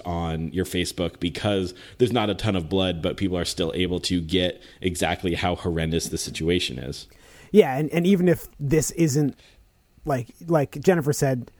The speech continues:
Speaker 2: getting, like, a, it's getting, like, sad face reactions and, and stuff like that, like, it might not be the thing that turns people vegan, but I think it might make them, it might push them further along that spectrum to eventually getting to,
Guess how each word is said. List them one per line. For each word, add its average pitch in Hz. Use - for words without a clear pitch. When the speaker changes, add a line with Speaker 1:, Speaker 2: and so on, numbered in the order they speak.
Speaker 2:
getting, 135
like, 123
a, 143
it's -
getting, 151
like, 135
sad 139
face 147
reactions 143
and, 127
and 135
stuff -
like 156
that, 151
like, 151
it 233
might 214
not 175
be 170
the 147
thing 160
that 131
turns 175
people 214
vegan, 220
but 170
I 135
think 147
it 113
might 139
make 135
them, 120
it 170
might 185
push -
them 190
further 151
along 127
that 113
spectrum 127
to 110
eventually 131
getting 107
to, 107